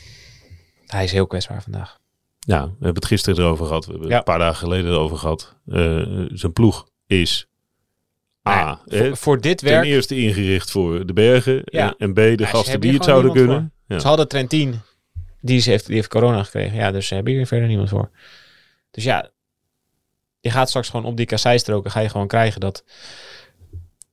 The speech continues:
Speaker 1: er zijn een paar ploegen die zullen defensiever rijden. Gewoon proberen zo min mogelijk tijd te verliezen. Maar ik denk dat het grote nadeel voor jongens als Pogacar is dat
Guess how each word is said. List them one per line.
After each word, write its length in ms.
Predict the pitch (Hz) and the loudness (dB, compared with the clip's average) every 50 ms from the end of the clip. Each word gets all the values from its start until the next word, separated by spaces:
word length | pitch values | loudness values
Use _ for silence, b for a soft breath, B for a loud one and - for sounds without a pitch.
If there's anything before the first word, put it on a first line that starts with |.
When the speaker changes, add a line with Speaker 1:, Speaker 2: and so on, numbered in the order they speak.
| _ | _
Speaker 1:
er 80 | _ 104 | _ -6
zijn 120 | 117 113 | -4 -4
een 60 | 110 104 | -2 2
paar 220 | 127 135 139 135 | 4 4 4 2
ploegen 480 | - 135 127 110 101 101 92 95 - - | 2 -2 -2 -2 -2 -4 -6 -6 -8 -12
die 200 | _ 107 104 107 | _ -6 -4 -2
zullen 440 | 98 101 104 98 98 92 90 87 - - - _ | 0 0 0 0 0 -2 -4 -4 -8 -16 -20 _
defensiever 720 | _ 101 95 113 123 120 135 127 - 131 127 120 120 120 113 | _ -2 2 2 2 2 2 -2 -2 -4 -4 -2 0 0 2
rijden. 420 | 110 110 110 120 123 160 160 - _ _ _ | 2 2 0 0 0 -2 -4 -10 _ _ _
Gewoon 320 | _ 107 101 104 101 95 | _ -2 0 0 0 -2
proberen 380 | - - - - 101 104 101 92 | -6 -10 -6 -2 0 0 2 0
zo 60 | 92 | 0
min 100 | 98 104 101 | -2 -4 -4
mogelijk 220 | 98 92 87 - | -4 -6 -2 0
tijd 140 | 113 123 127 | 0 2 2
te 60 | - | 0
verliezen. 400 | 110 107 110 110 104 113 131 143 131 | -4 -6 -6 -6 -4 -6 -6 -8 -8
Maar 280 | 113 113 101 98 - - _ | -6 -4 -4 -4 -4 -8 _
ik 200 | - 76 78 98 | -14 -12 -6 -4
denk 140 | 117 113 110 | -2 -2 -2
dat 100 | 104 98 | -2 -4
het 180 | 95 90 - | -6 -10 -12
grote 280 | - - - 120 107 113 | -8 -2 0 0 0 0
nadeel 380 | 104 104 113 117 120 113 101 85 | 0 2 2 2 2 2 0 -2
voor 160 | 98 95 101 | -2 -4 -2
jongens 200 | 104 101 98 95 | -2 -4 -4 -6
als 120 | 90 - | -8 -6
Pogacar 460 | - - 110 113 107 - - 95 90 | 0 0 2 2 2 -2 -2 -2 -2
is 200 | 87 90 90 - | -2 -2 -2 -2
dat 240 | - - 98 - - | 0 0 -2 -2 -4